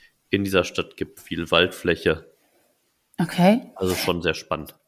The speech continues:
Speaker 2: Ich kenne tatsächlich nur den Flughafen, ähm, von Singapur. Ähm, deswegen, und da war ich auch, äh, in beide Richtungen immer nur so eine knappe Stunde, anderthalb. Das heißt,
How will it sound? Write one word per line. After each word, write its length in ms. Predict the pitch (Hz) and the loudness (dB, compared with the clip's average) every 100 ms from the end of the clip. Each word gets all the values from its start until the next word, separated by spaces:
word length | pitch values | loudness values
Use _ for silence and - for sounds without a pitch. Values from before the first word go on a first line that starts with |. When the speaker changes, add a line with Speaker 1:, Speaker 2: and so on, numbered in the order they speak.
| _ - | _ -4
Speaker 2:
Ich 160 | 208 | -2
kenne 240 | - 247 240 | 4 4 4
tatsächlich 340 | 226 240 240 | 2 4 6
nur 140 | 240 | 6
den 140 | 233 240 | 6 2
Flughafen, 960 | - 254 247 - 170 170 170 165 165 - | 4 0 0 -2 0 0 2 2 2 2
ähm, 320 | 180 165 180 | 2 4 2
von 160 | 180 165 | 0 2
Singapur. 680 | 165 165 170 - 196 302 392 - | 2 2 0 2 6 6 4 0
Ähm, 460 | 208 214 233 233 | 4 6 8 8
deswegen, 480 | 208 208 202 208 233 | 6 0 2 4 6
und 140 | 214 202 | 6 4
da 120 | 202 | 4
war 200 | 185 208 | 2 2
ich 140 | 214 | 2
auch, 280 | 202 202 202 - | 4 4 2 -6
äh, 340 | 196 196 196 190 - - - - | 0 2 2 -2 -8 -18 -8 -2
in 100 | 175 | 2
beide 300 | - 233 220 | 4 4 4
Richtungen 420 | 233 - 208 208 | 2 -2 -2 0
immer 220 | 208 202 | -2 -2
nur 180 | 190 202 | 0 0
so 300 | 185 175 196 | 2 2 0
eine 160 | 208 | -4
knappe 320 | 180 208 196 190 | -2 -4 -2 -6
Stunde, 340 | - 220 220 | 2 4 4
anderthalb. 720 | 202 196 - 175 165 220 - | 4 0 4 4 4 2 0
Das 180 | 185 170 | -2 2
heißt, 280 | 190 190 | 2 2